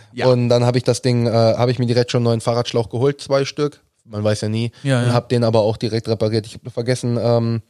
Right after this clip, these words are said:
Speaker 2: bevor ich das aufklebe, ein bisschen anzuschleifen. Ich hoffe, das hält trotzdem. Wenn nicht, ich hab noch fünf weitere Flicken, wenn das Ding noch mal, noch mal aufgeht.
Speaker 1: Ey, Fahrradflicken, ne? Ey, da komm ich halt,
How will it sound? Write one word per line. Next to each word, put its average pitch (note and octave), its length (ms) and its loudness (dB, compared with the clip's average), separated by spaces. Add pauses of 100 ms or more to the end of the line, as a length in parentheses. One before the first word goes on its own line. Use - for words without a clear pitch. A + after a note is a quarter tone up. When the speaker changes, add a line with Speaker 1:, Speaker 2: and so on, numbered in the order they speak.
(220)
Speaker 2:
bevor A#2+ 200 0
ich A#2 60 0
das A#2 120 2
aufklebe, A#2+ 420 0
ein A2+ 60 -2
bisschen A2+ 200 -4
anzuschleifen. A2+ 600 -2
Ich G#2 100 -6
hoffe, A2+ 160 -2
das A2 160 -4
hält G#2 140 -2
trotzdem. G#2+ 380 -4 (260)
Wenn C#3 100 4
nicht, D#3 180 2
ich C3 120 -4
hab B2+ 120 0
noch B2 120 0
fünf A#2+ 180 0
weitere A#2+ 320 2
Flicken, A#2+ 400 -4
wenn A2+ 80 4
das A2 140 0
Ding A2+ 120 -2
noch A2 160 0
mal, A2 240 2
noch A#2 180 0
mal A2 300 0 (120)
aufgeht. A2+ 360 0
Speaker 1:
Ey, A#2+ 200 0
Fahrradflicken, B2+ 840 -2
ne? B2+ 360 0
Ey, A#2 260 -4 (460)
da B2 160 -2
komm C#3 200 -2
ich C3 100 0
halt, C3 180 0